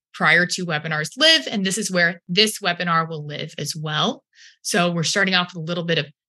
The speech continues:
habit science. We'll get into the bog behavior model.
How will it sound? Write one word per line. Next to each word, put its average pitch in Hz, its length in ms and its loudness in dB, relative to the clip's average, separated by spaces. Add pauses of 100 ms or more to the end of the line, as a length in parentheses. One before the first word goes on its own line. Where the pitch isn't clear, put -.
(140)
habit 269 300 2
science. 262 580 0
We'll 180 140 -4
get 175 200 2
into 175 300 -2
the 156 300 -6 (220)
bog 165 320 2
behavior 247 500 2
model. 240 480 0